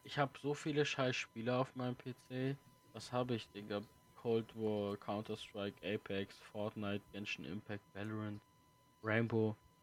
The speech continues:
und Minecraft, Digga, tausend weitere Scheiße, Warzone, Overwatch und so ein Kack.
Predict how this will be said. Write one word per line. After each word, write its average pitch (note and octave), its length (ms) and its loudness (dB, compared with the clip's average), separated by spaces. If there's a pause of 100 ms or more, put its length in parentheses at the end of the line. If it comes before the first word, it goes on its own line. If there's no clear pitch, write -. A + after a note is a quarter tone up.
(160)
und A2 160 -2 (480)
Minecraft, A2+ 480 6
Digga, A#2 180 8
tausend A2+ 360 4
weitere A2+ 360 6
Scheiße, G#2+ 680 2
Warzone, G#2+ 500 4
Overwatch A2+ 460 2
und G#2 80 -10
so G#2+ 100 -4
ein G#2+ 60 -4
Kack. A2+ 240 -6